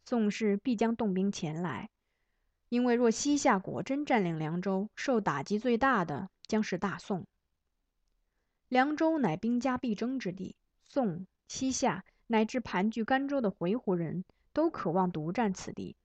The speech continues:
宋夏两军的大部分马匹来源依赖于此，回鹘人则借买卖马匹谋取巨利。如若大宋与西夏果真大动干戈，其导火索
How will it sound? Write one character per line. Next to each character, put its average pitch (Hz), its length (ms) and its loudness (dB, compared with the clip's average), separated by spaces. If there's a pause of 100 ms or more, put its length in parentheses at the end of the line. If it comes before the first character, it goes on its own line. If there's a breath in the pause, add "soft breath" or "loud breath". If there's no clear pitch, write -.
(840)
宋 294 240 0
夏 247 220 4
两 202 240 0
军 247 180 -2
的 214 100 4
大 233 200 0
部 196 120 -2
分 175 160 -2
马 160 200 -4
匹 202 120 -4
来 151 220 -2
源 165 320 -4
依 240 100 0
赖 233 220 -2
于 160 160 -6
此， - 300 -14 (640)
回 285 160 4
鹘 320 180 0
人 240 240 4
则 214 160 2
借 220 240 2
买 175 260 0
卖 214 240 0
马 185 220 0
匹 - 300 -10
谋 180 280 -4
取 - 200 -12
巨 190 200 -4
利。 156 240 -6 (1300)
如 220 100 -2
若 294 180 4
大 294 220 2
宋 233 240 -2
与 180 100 0
西 247 220 -4
夏 208 180 2
果 175 220 -4
真 262 200 -2
大 220 160 2
动 165 200 -4
干 180 240 -2
戈， 175 260 -4 (320)
其 151 160 -2
导 196 240 6
火 240 200 0
索 - 300 -6